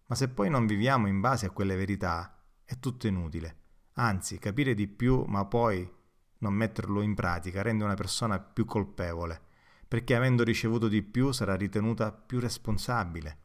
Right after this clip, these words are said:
Quindi, dopo aver ascoltato, dobbiamo mettere in pratica, dobbiamo vivere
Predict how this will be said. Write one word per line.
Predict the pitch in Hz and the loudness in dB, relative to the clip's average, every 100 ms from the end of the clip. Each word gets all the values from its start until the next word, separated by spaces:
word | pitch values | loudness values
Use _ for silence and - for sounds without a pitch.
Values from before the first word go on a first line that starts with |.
| _ _ _ _ - _ | _ _ _ _ -20 _
Quindi, | - 151 135 | -2 2 6
dopo | 123 113 | 6 4
aver | 113 113 | 2 0
ascoltato, | - 117 120 135 131 107 92 - - _ _ | 0 -2 2 2 4 2 0 -4 -20 _ _
dobbiamo | - 101 117 | -2 2 4
mettere | 113 113 117 | 4 2 2
in | 104 | 2
pratica, | 95 101 87 85 87 | 2 2 0 -4 -4
dobbiamo | 92 92 104 | -2 0 2
vivere | 101 120 95 92 90 - | 2 2 2 0 -2 -6